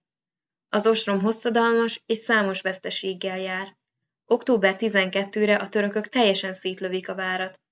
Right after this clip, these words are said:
viszont érkezik a királyhada. Azonban sosem érkezik meg a segítség, így egyedül kell megvédenünk a várat, ami sikerül is.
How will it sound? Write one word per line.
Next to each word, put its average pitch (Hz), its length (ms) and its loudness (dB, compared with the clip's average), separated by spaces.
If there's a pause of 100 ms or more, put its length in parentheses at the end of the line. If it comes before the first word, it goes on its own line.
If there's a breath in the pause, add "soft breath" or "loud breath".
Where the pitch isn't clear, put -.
(300)
viszont 202 320 -2
érkezik 202 460 2
a 185 80 -4
királyhada. 190 720 -4 (880)
Azonban 208 400 2
sosem 233 340 2
érkezik 190 480 -2
meg 196 140 -4
a 190 40 -8
segítség, 208 680 -2 (240)
így - 160 -2
egyedül 214 360 6
kell 190 180 -2
megvédenünk 190 680 0
a 185 60 -14
várat, 196 440 0 (180)
ami 196 200 -2
sikerül 185 500 -6
is. - 340 -10